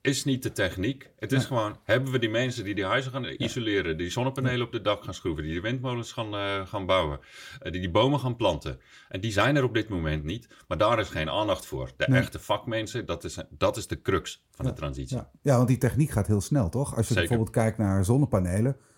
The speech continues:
Speaker 2: daar is de ontwikkeling is, is immens.
Speaker 1: Klopt, het, de prijsdaling voor, eh, eh, zonnepanelen is ongeveer, eh, een vijfde per jaar. En dat al jarenlang.
Speaker 2: Dat is ongelooflijk
Speaker 1: Ja.
Speaker 2: eigenlijk, hè?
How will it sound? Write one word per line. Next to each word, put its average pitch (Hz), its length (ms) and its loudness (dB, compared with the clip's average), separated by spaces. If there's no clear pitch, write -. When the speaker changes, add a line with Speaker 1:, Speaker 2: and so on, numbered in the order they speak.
Speaker 2:
daar 104 300 2
is 101 120 0
de 107 200 4
ontwikkeling 107 640 2
is, 98 160 -2
is 107 200 -4
immens. 139 560 4
Speaker 1:
Klopt, - 220 -2
het, 82 220 -6
de 92 120 -2
prijsdaling 85 880 2
voor, 82 340 -2
eh, 78 240 -2
eh, 76 460 -6
zonnepanelen 82 600 -2
is 73 100 -6
ongeveer, 78 560 -4
eh, 73 180 -4
een 80 100 -8
vijfde 80 400 -2
per - 160 -6
jaar. 82 380 -6
En 80 120 -6
dat 85 160 0
al 73 120 0
jarenlang. 82 800 -2
Speaker 2:
Dat 107 160 -2
is - 80 -8
ongelooflijk 95 540 -2
Speaker 1:
Ja. 92 60 0
Speaker 2:
eigenlijk, - 240 -4
hè? 120 80 -2